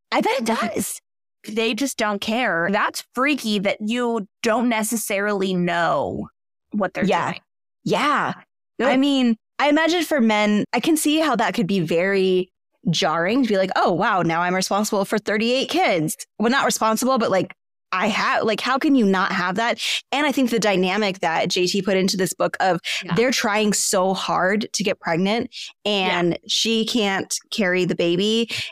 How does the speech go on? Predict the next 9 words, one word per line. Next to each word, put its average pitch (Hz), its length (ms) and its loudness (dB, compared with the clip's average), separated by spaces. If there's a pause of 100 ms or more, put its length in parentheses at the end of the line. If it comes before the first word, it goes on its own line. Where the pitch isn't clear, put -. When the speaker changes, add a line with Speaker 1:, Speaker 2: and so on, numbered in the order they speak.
(140)
Speaker 1:
And 196 600 0 (180)
he, 220 460 0 (240)
she 320 200 0
even 269 200 2
offers 226 460 0
for 220 140 0
him 208 300 2
to, 220 100 0
like, 185 200 0